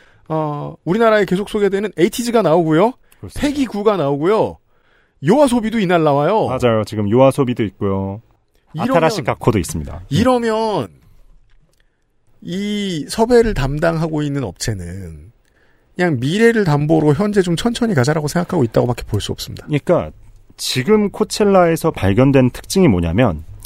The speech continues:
Speaker 2: 이 관객들을 하나로 묶을 수 있는 응집력이 없어요. 네.
Speaker 1: 일부러 포기한 것 같아요.
Speaker 2: 네. 그러니까 오히려 그냥 멜팅팟이라는 느낌이 정말 강해요. 그러니까 글래스톤베리 같은 경우에는 정말 라인업을 보면은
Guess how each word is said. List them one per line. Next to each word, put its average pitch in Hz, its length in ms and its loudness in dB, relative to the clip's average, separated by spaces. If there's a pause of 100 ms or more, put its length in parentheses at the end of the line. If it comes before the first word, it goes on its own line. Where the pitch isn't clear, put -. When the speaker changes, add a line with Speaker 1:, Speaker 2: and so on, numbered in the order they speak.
(760)
Speaker 2:
이 120 180 0
관객들을 180 1080 2
하나로 311 400 2
묶을 196 260 4
수 - 140 -2
있는 147 140 0
응집력이 151 520 2
없어요. 80 420 -10 (340)
네. 76 260 -18
Speaker 1:
일부러 220 220 2
포기한 233 340 -2
것 131 80 -10
같아요. 87 240 -14
Speaker 2:
네. 117 400 0 (400)
그러니까 156 220 4
오히려 190 160 6
그냥 175 200 0
멜팅팟이라는 175 760 0
느낌이 131 240 -4
정말 143 320 0
강해요. 78 400 -8 (640)
그러니까 139 300 -2
글래스톤베리 220 580 2
같은 208 280 -2
경우에는 180 420 -2
정말 165 340 -2
라인업을 139 400 0
보면은 117 440 -4